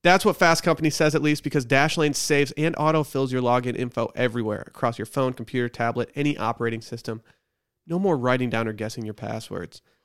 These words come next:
Right now, I have to call in to one of my credit card companies 'cause I don't remember the password.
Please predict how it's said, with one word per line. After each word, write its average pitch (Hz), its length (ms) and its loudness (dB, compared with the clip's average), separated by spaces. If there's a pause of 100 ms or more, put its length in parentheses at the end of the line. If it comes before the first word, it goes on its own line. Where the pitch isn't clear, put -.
(240)
Right 220 180 2
now, 139 300 2
I 143 120 0
have 202 120 -4
to - 80 -6
call 131 460 -4
in 123 260 -6
to - 120 -12
one 117 120 -6
of 117 60 -6
my 101 100 -8
credit - 280 -10
card 127 200 -6
companies 139 320 -8
'cause - 100 -14
I 123 60 -6
don't 123 120 -6
remember 113 400 -4
the 110 80 -8
password. 135 460 0